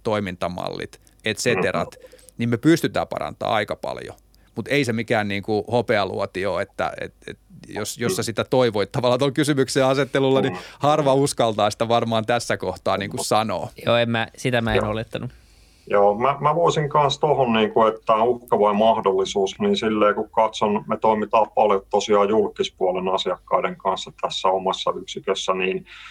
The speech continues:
Speaker 3: ehdottomasti mahdollisuus. Ja, ja pikkusen niin kuin toi, toi, mitä Juha sanoo, niin se on niin kuin hyvin, hyvin niin kuin just kun katsotaan sitä palvelun tuotantoa ja sit järjestäjälle sitä, joka ne palvelut rahoittaa, että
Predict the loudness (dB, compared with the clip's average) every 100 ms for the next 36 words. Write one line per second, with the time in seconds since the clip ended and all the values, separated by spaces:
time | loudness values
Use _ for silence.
0 | -20 _ 0 2 0 0 -2 -2 -2 -2
1 | 2 4 4 2 -2 -2 -4 -6 -6 -6
2 | 2 4 4 2 0 0 -2 -2 0 2
3 | 4 0 0 -2 2 4 6 4 4 2
4 | 2 2 2 2 2 2 4 4 2 0
5 | 0 0 0 -6 -20 _ -2 4 4 6
6 | 4 2 0 2 4 2 2 0 0 -2
7 | -4 0 0 -2 0 -2 -2 2 4 6
8 | 4 2 0 0 2 2 2 -6 0 0
9 | 0 0 2 2 2 0 -2 -2 0 -2
10 | 0 -2 0 -4 0 2 4 4 0 0
11 | 2 2 2 0 0 -2 0 -2 -2 -4